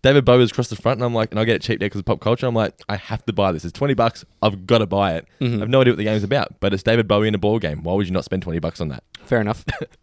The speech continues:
Speaker 1: So getting back to the episode, and where were we up to, Mitchell? He just met the nerds, didn't he?
Speaker 2: Well, he's met the mer-, nerds. He's come back, and then he talks about the Dungeons and Dragons, hence my little spiel there.
Speaker 1: Yes.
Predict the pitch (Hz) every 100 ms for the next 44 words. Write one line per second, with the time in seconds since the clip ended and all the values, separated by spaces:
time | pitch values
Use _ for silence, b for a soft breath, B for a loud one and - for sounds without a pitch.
0 | _ _ B B B B - 160 196 180
1 | 170 - 170 143 151 - 143 82 - _
2 | _ _ _ _ _ - - 107 120 113
3 | 101 92 - 82 92 113 - b b b
4 | b b - 117 131 - 113 98 76 71
5 | 82 82 190 180 180 196 185 143 120 107
6 | - 110 98 110 117 - 127 104 95 117
7 | 113 - 143 110 104 101 104 110 104 104
8 | 98 123 107 90 - 92 87 95 87 90
9 | 90 - 95 92 107 87 80